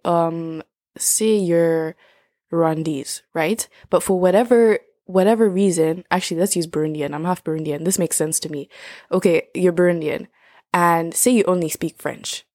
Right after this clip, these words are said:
but you don't, and that's all you've ever known. And for some reason, you don't speak Kirundi. Like, it's just, um, your parents have never spoken Kirundi to you. Like,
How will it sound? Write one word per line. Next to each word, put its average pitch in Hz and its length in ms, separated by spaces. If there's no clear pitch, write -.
but 180 160
you 180 180
don't, 185 520
and 180 160
that's 196 180
all 190 200
you've 175 180
ever 170 240
known. 165 400
And 175 160
for 175 140
some 240 380
reason, 208 420
you 175 140
don't 175 280
speak - 280
Kirundi. 156 560
Like, 165 200
it's 170 140
just, - 260
um, 170 380
your 175 180
parents 185 340
have 156 120
never 180 340
spoken 185 380
Kirundi 175 400
to - 140
you. 175 220
Like, 160 340